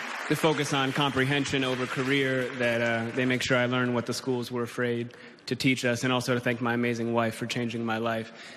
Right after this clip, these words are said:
Now, this award, this is not for me. This is for the real organizers all over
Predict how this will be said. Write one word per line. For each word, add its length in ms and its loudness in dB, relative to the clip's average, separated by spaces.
Now, 440 2
this 160 6
award, 500 4
this 160 2
is 120 2
not 160 2
for 120 0
me. 200 4
This 160 0
is 100 0
for 120 -2
the 100 2
real 200 4
organizers 540 2
all 180 2
over 380 -2